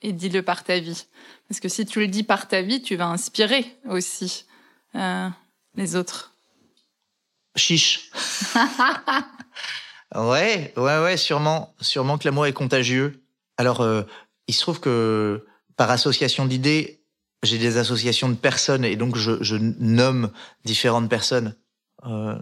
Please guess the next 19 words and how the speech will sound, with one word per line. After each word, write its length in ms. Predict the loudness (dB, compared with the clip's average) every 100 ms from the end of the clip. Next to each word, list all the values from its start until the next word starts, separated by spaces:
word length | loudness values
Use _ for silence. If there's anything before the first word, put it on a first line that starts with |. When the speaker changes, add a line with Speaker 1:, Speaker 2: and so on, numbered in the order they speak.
| -10
Speaker 2:
c'est 160 | -4 0
pas 140 | 2
pour 140 | 2 0
faire 140 | 0
du 140 | 0 0
name 160 | 2
dropping, 440 | 2 2 0 0 0
hein. 160 | -2 -4
C'est 200 | -2 2
juste 360 | 2 2 -2
peut-être 560 | -6 _ 0 2 0 0
tout 120 | 0
simplement 400 | 0 2 2 2
reconnaître 420 | 2 2 0 -2
que, 120 | -4 -4 -6 -10 -12 -4
en 100 | -2
fait, 300 | 2 0 0 -16 -20 _ _
je 200 | -2 2
suis 520 | 2 2 0 0 0